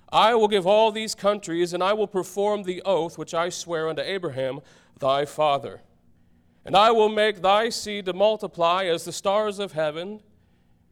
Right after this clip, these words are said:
and I will give unto thee thy seed all these countries.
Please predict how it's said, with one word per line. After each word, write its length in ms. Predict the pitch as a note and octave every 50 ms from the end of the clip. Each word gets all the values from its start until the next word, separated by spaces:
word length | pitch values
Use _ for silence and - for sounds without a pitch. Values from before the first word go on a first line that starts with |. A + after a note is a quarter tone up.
| _ _
and 140 | - - F#3+
I 100 | G#3 G#3+
will 160 | G#3+ G#3 G3+
give 300 | F#3 D#3 A3 A3 G#3+ F#3+
unto 340 | G#3 A3+ A#3+ - - F#3+ F3+
thee 220 | D#3 D#3 D#3 F#3
thy 260 | G3+ F3+ F#3 F#3+ F#3+ F#3+
seed 600 | F#3 - - - A3+ G3 D#3 D3 D3+ E3+ G#3+ G3+ - _ _ _ _ _ _ _ _ _ _ _ _ _ _ _ _ _
all 360 | - D3 F3 G#3 A3 A3 A3 G3+
these 280 | A3 A3 G#3+ G#3+ -
countries. 800 | - - F#3 F#3 E3+ - - C3 A2 G2+ F#2+ E2+ - - -